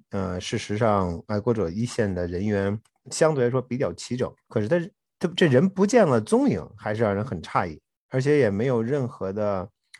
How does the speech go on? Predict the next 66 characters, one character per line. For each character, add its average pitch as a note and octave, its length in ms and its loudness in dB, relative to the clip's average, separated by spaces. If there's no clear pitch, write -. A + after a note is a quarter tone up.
谣 A2 200 0
言 C#3 380 0
或 - 260 -4
者 F2 220 -6
是 G2+ 160 -4
流 G2+ 260 0
言 A2+ 280 2
传 - 200 -8
出 D3+ 120 0
来。 - 100 -4
呃， G2 380 -4
我 G#2+ 160 -2
们 G#2+ 100 0
之， D3 160 -4
上 D#3+ 280 2
次 C#3 140 0
我 G#2+ 140 4
们 F#2 160 -2
在， G2 460 0
就 G#2+ 100 -8
是 A#2 100 -6
一 C#3 140 -4
周 C#3+ 180 2
以 G#2+ 60 -2
前 F2 240 -10
吧， G#2 100 -4
一 A2 80 -6
周 B2+ 140 0
多 C#3 160 2
以 G#2+ 80 -2
前， F#2+ 280 -6
我 G#2 80 -4
们 F2+ 120 -8
在， G2+ 280 0
呃， F2 260 -8
我 E2+ 80 -6
们 E2+ 80 -6
在 G2 160 2
现 G2+ 160 2
场 F2 160 -4
观 G2+ 180 -2
看 G#2 120 0
爱 F#2+ 80 -2
国 G2+ 120 -2
者 F2 140 -4
训 - 160 -8
练 F#2+ 180 -2
的 F2 60 -8
时 F2+ 80 -4
候， F#2 80 -2
其 - 140 -8
实 A#2 80 2
还 A2 80 2
看 D#3 180 0
见 F#2 100 0
了 D#2 120 -4
Chase， - 320 -4
他 - 100 -8
其 - 160 -4
实 C#3+ 60 4
表 A2 240 0
现 A2 220 0
得 G#2 40 -2
还 A2 120 0
不 C3+ 100 -4
错。 - 300 -2